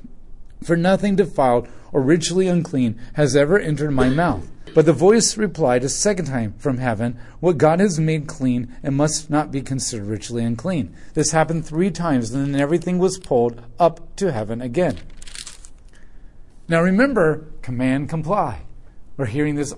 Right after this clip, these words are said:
all again, and it's emphasized this is important.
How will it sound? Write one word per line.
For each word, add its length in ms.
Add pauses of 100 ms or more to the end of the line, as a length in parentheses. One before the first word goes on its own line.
all 460
again, 600
and 120
it's 160
emphasized 640
this 440
is 220
important. 680